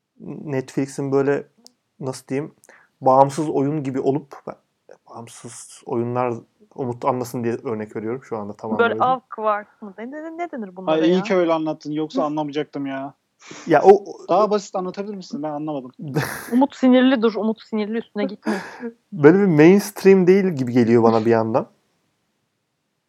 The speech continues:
Speaker 3: Ve yan dizi değil mi?
Speaker 1: Evet, evet. Se-, The End of the Fucking World da öyle.
Speaker 2: Aynen.
Speaker 3: Yani boş diziler ya.
Speaker 1: <laughs> Müthiş yorum gerçekten.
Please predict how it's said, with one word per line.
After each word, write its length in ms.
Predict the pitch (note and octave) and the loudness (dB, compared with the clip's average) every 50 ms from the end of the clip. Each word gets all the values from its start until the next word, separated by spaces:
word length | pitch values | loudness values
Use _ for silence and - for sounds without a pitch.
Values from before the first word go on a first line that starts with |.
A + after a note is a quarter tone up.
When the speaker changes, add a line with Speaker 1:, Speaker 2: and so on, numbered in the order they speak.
| _ _ _ _ _ _ _ _ _ - | _ _ _ _ _ _ _ _ _ 2
Speaker 3:
Ve 60 | D#3 | 4
yan 320 | D3+ C#3+ D#3 D#3+ E3+ E3 | 4 6 4 4 4 2
dizi 220 | C#3+ B2+ - A#2+ A#2+ | 0 -4 -8 -8 -6
değil 100 | D3 D#3+ | -6 -6
mi? 100 | C3 - _ _ _ - | -8 -10 _ _ _ 6
Speaker 1:
Evet, 240 | F#3+ F#3 E3+ D#3 | 6 6 6 6
evet. 320 | F3+ E3 C#3 C3+ - - - - | 4 2 2 0 -4 -12 -20 -10
Se-, 440 | - - D3+ - - - - _ - | -8 -8 -8 -8 -10 -16 -20 _ -2
The 80 | - | 2
End 180 | D#3 D3+ D3 D#3 | 2 2 4 2
of 120 | D#3 D3+ | 0 -2
the 40 | - - | -2 -4
Fucking 240 | D#3 D3+ - D3+ D3+ D#3 | -4 -2 2 4 4 4
World 120 | D3+ - - | 2 2 -4
da 40 | A#2 | -6
öyle. 200 | - F2+ A2+ - _ _ _ _ _ _ _ _ _ _ _ _ _ _ _ _ _ _ _ _ _ _ _ _ _ _ _ - | -6 -6 -10 -14 _ _ _ _ _ _ _ _ _ _ _ _ _ _ _ _ _ _ _ _ _ _ _ _ _ _ _ -10
Speaker 2:
Aynen. 200 | G#3 G3+ G3+ F#3+ | -8 -8 -8 -6
Speaker 3:
Yani 300 | - - F3+ E3+ D3 C#3+ | -6 -6 -6 -6 -2 0
boş 420 | D#3+ E3 E3 - - - - - - _ - | 2 2 2 0 -4 -10 -12 -16 -20 _ -12
diziler 260 | C3+ B2 C3 - - | -10 -8 -8 -8 -8
ya. 200 | - C#3+ D3 D3 - _ - - - - - | -10 -12 -12 -14 -18 _ -12 -10 -8 -8 -8
Speaker 1:
<laughs> 340 | - - - - - - - | -10 -12 -14 -14 -10 -8 -4
Müthiş 440 | F3+ D#3 D3 - - - - - | -4 -4 -4 -6 -10 -18 -12 -6
yorum 240 | - C3+ B2 B2 B2+ | -4 -4 -4 -4 -6
gerçekten. 460 | D3 F#3 D#3+ - - D3+ _ - C#3 | -8 -10 -12 -14 -16 -12 _ -10 -10